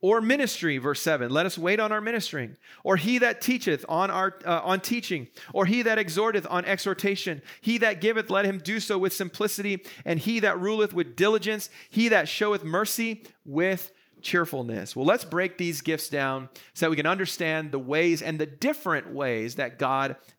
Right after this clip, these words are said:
gives these to us. The first one that we see there is the gift of prophecy. Now, at the time of the writing of this book, there were still some who were receiving special revelations of God's truth. Of course, we know when Paul wrote this, he continued to write other books. John,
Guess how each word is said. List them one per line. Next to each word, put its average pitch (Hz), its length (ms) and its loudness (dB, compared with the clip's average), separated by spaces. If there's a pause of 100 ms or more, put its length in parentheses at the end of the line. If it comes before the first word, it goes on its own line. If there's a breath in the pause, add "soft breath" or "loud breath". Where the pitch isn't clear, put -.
gives 147 220 2
these 139 220 -2
to 135 160 -2
us. 117 100 -4
The 170 80 -2
first 254 320 0
one 202 160 0
that 170 160 -2
we 165 100 0
see 160 200 -2
there 147 180 0
is 151 240 -2
the 151 80 -4
gift 143 300 -4
of 135 200 -6
prophecy. 131 580 -4
Now, 147 240 0 (380 loud breath)
at 220 300 2
the 262 80 -4
time 202 460 2
of 170 260 -2
the 160 80 -2
writing 151 420 0
of 147 220 -4
this 147 180 -2
book, - 380 -6 (100)
there 202 260 4
were 208 200 2
still 240 360 -2
some 156 540 -2 (280 loud breath)
who 202 100 0
were 190 120 2
receiving 220 600 -2
special 202 480 0
revelations 160 720 0
of 143 200 -8
God's 127 380 0
truth. - 340 -6
Of 131 140 -10
course, 190 240 -4 (220 loud breath)
we 185 80 2
know 214 100 4
when 160 140 2
Paul 180 240 0
wrote 160 160 0
this, 160 140 -4
he 214 100 -4
continued 170 400 -4
to 147 100 -2
write 147 220 2
other 160 240 -2
books. 147 320 -2
John, 151 480 0